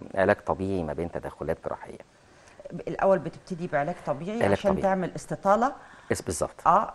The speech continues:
Speaker 2: ولو ما جابش نتيجة أو جاب الدرجة اللي حضرتك
Speaker 1: بالظبط.
Speaker 2: عايزها، بتتدخل هنا، آه، جراحيا.
Speaker 1: قد نحتاج إلى بعض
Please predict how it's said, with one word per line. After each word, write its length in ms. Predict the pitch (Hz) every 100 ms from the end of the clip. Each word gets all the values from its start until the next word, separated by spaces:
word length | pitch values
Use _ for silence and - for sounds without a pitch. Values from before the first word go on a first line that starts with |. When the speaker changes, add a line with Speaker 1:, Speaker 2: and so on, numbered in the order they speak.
| -
Speaker 2:
ولو 440 | - 165 180 175 180
ما 100 | 156
جابش 360 | 160 - - -
نتيجة 500 | 131 151 - 190 -
أو 120 | -
جاب 180 | 147 180
الدرجة 540 | 156 135 202 170 175
اللي 200 | 156 151
حضرتك 300 | 156 151 190
Speaker 1:
بالظبط. 220 | 202 185 160
Speaker 2:
عايزها، 440 | 151 240 240 247
بتتدخل 640 | 190 185 160 147 - 208
هنا، 300 | 185 214 214 202 - _
آه، 200 | - -
جراحيا. 420 | 147 151 139 - 160
Speaker 1:
قد 100 | 117
نحتاج 340 | 95 - 107
إلى 180 | 90 92
بعض 160 | 90 90